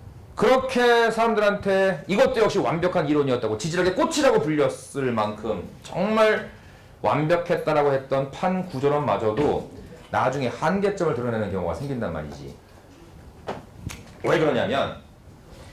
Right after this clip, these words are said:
아까 잠깐 그렸던 그림을 또 한번 그릴 거라고 했는데 이게 어딘지는 니들 이제 알고 있어.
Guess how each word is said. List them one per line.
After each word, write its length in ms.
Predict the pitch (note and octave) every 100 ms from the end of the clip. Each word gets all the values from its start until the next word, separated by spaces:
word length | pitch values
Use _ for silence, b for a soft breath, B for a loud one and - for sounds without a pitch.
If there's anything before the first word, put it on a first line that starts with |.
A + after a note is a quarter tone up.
| B B B B - - -
아까 180 | D#3 B3
잠깐 200 | B3+ G#3+
그렸던 260 | G#3+ A3+
그림을 480 | D#3+ G#3 F3+ D3 -
또 100 | G#3
한번 180 | G3+ F#3
그릴 180 | D3 C#3
거라고 240 | C3+ A2 G2+
했는데 540 | F#2 E2+ F2 D3+ A3+ - - - - - C3+
이게 200 | E3 F#3+
어딘지는 1600 | C#3 D#3+ G3+ G3+ F#3+ G3 G3 G3 F#3+ F3+ F3 D#3+ C3 A2 F#2
니들 260 | A#2 D#3 D#3+
이제 80 | D3+
알고 380 | - B2+ C#3 A#2
있어. 600 | - - G2+ D#2+ -